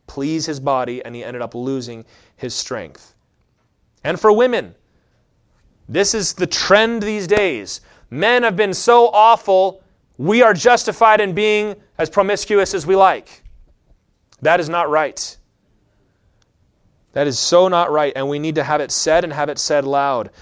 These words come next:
And the world, it, it's a strange thing how the world does it, because it all amounts to people being able to do whatever you want. And you've got this crowd over here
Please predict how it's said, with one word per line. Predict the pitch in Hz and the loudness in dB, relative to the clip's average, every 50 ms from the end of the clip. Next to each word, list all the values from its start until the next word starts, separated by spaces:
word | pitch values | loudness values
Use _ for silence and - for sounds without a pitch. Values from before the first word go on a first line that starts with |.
| - - _ _ - | -20 -20 _ _ -12
And | 123 131 143 | -6 -4 -2
the | 147 | -2
world, | 143 147 180 208 220 220 220 220 220 | 2 4 4 6 6 6 6 4 4
it, | 196 196 208 - | 2 0 0 0
it's | 214 - - | 0 0 0
a | 196 | 0
strange | - - - - - - 233 254 247 247 233 208 - - | 0 0 -2 -4 -4 -4 -4 -4 -4 -4 -4 -4 -4 -2
thing | 170 143 117 90 76 78 - _ _ _ _ _ _ _ _ _ _ _ _ _ _ - | -2 -2 -4 -4 -8 -16 -20 _ _ _ _ _ _ _ _ _ _ _ _ _ _ -2
how | - 165 160 | 0 2 2
the | 156 160 | 2 2
world | 143 147 151 147 139 135 120 | 0 2 2 2 0 0 -2
does | 127 117 107 101 | -4 -4 -4 -4
it, | 104 95 - | -8 -10 -10
because | 143 131 - 170 156 143 - - | -10 -6 -4 -2 -2 -2 -2 -2
it | 165 165 | 0 2
all | 180 202 226 240 247 | 4 4 6 6 4
amounts | 220 180 170 175 170 170 156 - - | 2 0 0 -2 -2 -2 -4 -8 -10
to | - - 156 139 | -8 -6 -6 -6
people | - 165 165 165 165 156 | -4 -4 -4 -2 -2 -4
being | 143 151 147 143 | -4 -4 -6 -6
able | 143 143 139 143 | -6 -6 -4 -4
to | 131 135 | -4 -6
do | 127 131 135 135 | -6 -6 -8 -6
whatever | 131 127 127 127 123 123 | -6 -4 -4 -4 -6 -6
you | 117 120 123 | -8 -10 -10
want. | 117 113 117 107 104 104 | -10 -8 -10 -10 -10 -12
And | 120 131 | -14 -8
you've | 135 | -6
got | 143 139 131 139 | -4 -4 -4 -4
this | 175 185 - | -6 -8 -8
crowd | - - 208 196 190 185 | -8 -4 -2 0 0 0
over | 180 165 165 165 | 0 -2 -4 -6
here | - - 180 180 180 170 | -4 -2 0 0 0 0